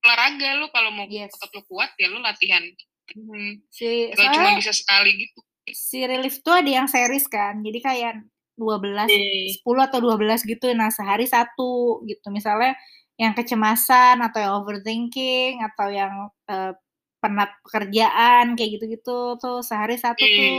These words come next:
Speaker 2: buat latihan. Nah, gue lagi coba rutinin tuh yang itu.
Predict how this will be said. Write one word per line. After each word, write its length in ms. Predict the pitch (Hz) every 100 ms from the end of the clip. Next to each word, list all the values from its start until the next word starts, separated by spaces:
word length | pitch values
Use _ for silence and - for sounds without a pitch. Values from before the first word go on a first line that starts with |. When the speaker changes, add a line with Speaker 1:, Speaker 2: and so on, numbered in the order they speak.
| 233
Speaker 2:
buat 160 | 220 220 220
latihan. 800 | 220 226 226 240 233 233 233 226 233 _ _ _ _ _ -
Nah, 160 | 202
gue 220 | 196 202 233
lagi 320 | 233 208 214
coba 400 | - 196 196 196
rutinin 560 | 190 - 202 208 214 208
tuh 240 | 208 208
yang 240 | 202 196
itu. 400 | 196 _ 208 208